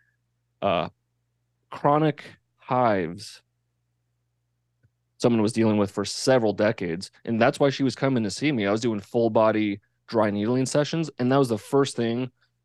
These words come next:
in her life that had helped reduce her, her hives. Uh, pharmaceuticals weren't working. They were just, like, upping dosages or, like, polypharmacy where they're just switching different types of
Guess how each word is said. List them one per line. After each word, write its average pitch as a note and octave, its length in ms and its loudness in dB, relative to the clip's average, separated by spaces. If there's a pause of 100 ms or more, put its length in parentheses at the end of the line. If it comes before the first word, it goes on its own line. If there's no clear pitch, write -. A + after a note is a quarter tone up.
(140)
in B2+ 140 -2
her A2+ 220 0
life A2 320 2
that A2 100 -2
had G2+ 120 -2
helped A2 300 -4
reduce G#2 400 -2
her, G2 500 -2
her G#2+ 140 0
hives. F2+ 500 -4 (560)
Uh, E2+ 340 -6 (760)
pharmaceuticals G#2+ 580 0
weren't G#2 180 -2
working. A2 300 0
They G#2+ 100 2
were G#2 80 2
just, G2+ 220 -4
like, F#2+ 180 -4 (300)
upping G#2 260 -2
dosages G2+ 520 0
or, F#2+ 100 0
like, F2+ 220 -4 (580)
polypharmacy G#2 640 -2
where G2+ 100 0
they're G2 120 -2
just G2 180 -6
switching G#2 300 -4
different G2+ 280 -4
types - 260 -4
of G#2 220 -4